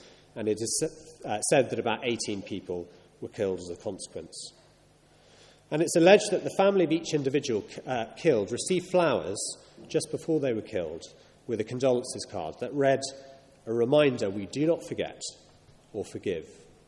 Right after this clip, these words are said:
And that was published in, uh, newspapers, uh, across the Middle East also.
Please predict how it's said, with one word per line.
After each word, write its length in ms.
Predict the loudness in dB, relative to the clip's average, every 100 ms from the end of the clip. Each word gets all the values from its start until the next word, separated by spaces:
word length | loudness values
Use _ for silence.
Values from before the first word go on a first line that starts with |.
| -12
And 80 | -10
that 60 |
was 120 | -10 -4
published 360 | -2 -2 -4 -4
in, 160 | -6 -8 -20 -20 -10
uh, 200 | -4 -4
newspapers, 800 | 0 -2 -2 -2 -2 -2 -6 -6 -6
uh, 140 | -6 -6
across 260 | -6 -6 -6 -6
the 80 |
Middle 180 | -6 -6
East 220 | -6 -8 -8
also. 340 | -8 -8